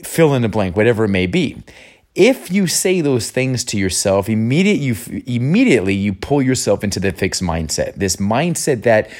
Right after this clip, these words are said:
you can't change, you can't evolve, that you are a final product. But we know in theory that that's not true.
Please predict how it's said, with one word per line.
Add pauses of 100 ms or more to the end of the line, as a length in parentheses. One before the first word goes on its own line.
(180)
you
can't
change,
you
can't
evolve,
that
you
are (300)
a
final
product. (340)
But
we
know
in
theory
that
that's
not
true.